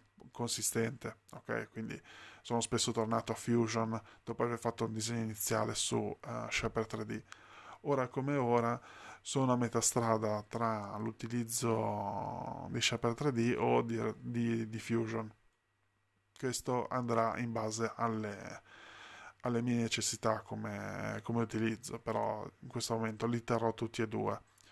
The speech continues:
L'unico difetto che ci trovo veramente è che non posso tenere un cloud sporco, mettiamola così, devo sempre svuotare quelli che sono i progetti finché non acquisto, eh, l'abbonamento. Ecco,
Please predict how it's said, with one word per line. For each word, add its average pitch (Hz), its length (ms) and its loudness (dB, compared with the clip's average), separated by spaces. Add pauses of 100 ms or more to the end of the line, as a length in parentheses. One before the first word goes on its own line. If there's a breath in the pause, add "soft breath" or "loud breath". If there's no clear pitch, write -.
(1120 loud breath)
L'unico 123 420 4
difetto 117 400 2
che 117 100 2
ci 113 140 2
trovo 120 260 8
veramente 113 640 4
è - 220 0
che 117 120 0
non 117 320 -2
posso 113 380 -2
tenere 113 380 0
un 113 160 -2
cloud 113 420 0
sporco, - 580 -4
mettiamola 110 420 -6
così, 110 280 -8
devo 113 200 -2
sempre 120 600 2
svuotare 110 680 2
quelli 113 180 -2
che 113 60 -4
sono 113 200 -4
i 107 40 -4
progetti 110 600 -2
finché 113 520 -2
non 113 300 -2
acquisto, - 680 -2 (680 loud breath)
eh, 78 320 -6
l'abbonamento. 113 840 0 (400)
Ecco, - 340 -20